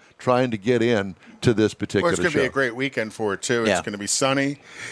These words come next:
Speaker 2: We're not gonna see any rain, and people are gonna wanna get out after
Speaker 1: Yeah.
Speaker 2: the last three weeks of rain.
Speaker 1: Uh, how about the past, uh, year and a half of,
Speaker 3: Yep.
Speaker 1: uh, covid poisoning?
Speaker 3: <laughs> So wouldn't that be the inaugural, inaugural
Speaker 2: Yes.
Speaker 3: event rather than the first annual?
Speaker 1: Well, it,
Speaker 3: It's
Speaker 1: they
Speaker 3: the
Speaker 1: call it the
Speaker 3: inaugural.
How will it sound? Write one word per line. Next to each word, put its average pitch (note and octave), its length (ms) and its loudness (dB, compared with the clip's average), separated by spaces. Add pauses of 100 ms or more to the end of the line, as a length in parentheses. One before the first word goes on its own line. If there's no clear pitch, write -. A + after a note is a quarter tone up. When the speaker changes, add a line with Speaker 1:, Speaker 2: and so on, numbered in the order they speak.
(160)
Speaker 2:
We're E3 100 0
not D3+ 180 2
gonna C#3 120 -2
see C#3+ 280 2
any A#2+ 140 0
rain, D#3 560 2
and A#2+ 100 -4
people C3+ 260 -2
are - 20 0
gonna B2 160 0
wanna B2+ 240 2
get A#2+ 140 0
out C3+ 340 4
after B2 280 0
Speaker 1:
Yeah. F#3+ 100 4
Speaker 2:
the D3 60 2
last B2 280 -2
three C3+ 220 -2
weeks B2+ 320 -2
of G2+ 100 -2
rain. B2+ 480 0
Speaker 1:
Uh, A2+ 120 4
how A2+ 60 2
about A#2+ 260 2
the A2 120 0
past, A#2 460 0
uh, G#2+ 40 4
year A2 260 2
and G2 100 0
a G2 80 0
half A2 340 2
of, F2+ 140 -2
Speaker 3:
Yep. G2+ 140 -4
Speaker 1:
uh, F#2 100 2
covid A2+ 560 -2
poisoning? G2 480 0 (180)
Speaker 3:
<laughs> F3 80 0
So D3 80 2
wouldn't G#3 260 4
that F#3+ 60 -2
be F3 140 4
the D3 140 0
inaugural, C3 840 0 (320)
inaugural A#2 800 0
Speaker 2:
Yes. - 80 -4
Speaker 3:
event A2+ 300 -2
rather G#2 240 -2
than G2 160 -4
the F#2+ 60 -6
first - 320 -4
annual? G#2 240 0
Speaker 1:
Well, B2 180 6
it, C3+ 100 -2 (160)
Speaker 3:
It's A2 80 -16
Speaker 1:
they F#3 200 6
Speaker 3:
the - 80 -4
Speaker 1:
call E3+ 280 4
it D#3 80 2
the C#3+ 60 -2
Speaker 3:
inaugural. - 40 -2